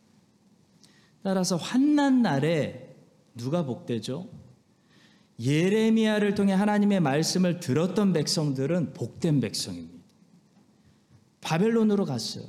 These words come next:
비록 포로 신세가 되었지만, 고생의 눈물을 먹어야 됐지만 죽지 않았습니다.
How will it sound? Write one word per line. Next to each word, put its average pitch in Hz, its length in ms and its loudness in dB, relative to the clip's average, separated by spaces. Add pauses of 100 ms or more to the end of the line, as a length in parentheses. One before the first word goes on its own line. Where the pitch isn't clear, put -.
(1200)
비록 - 760 -2
포로 247 300 -2
신세가 175 460 0
되었지만, 95 640 -8 (300)
고생의 208 840 2 (260)
눈물을 185 500 2
먹어야 143 380 -2
됐지만 135 720 -2 (380)
죽지 - 320 -6
않았습니다. 202 800 -2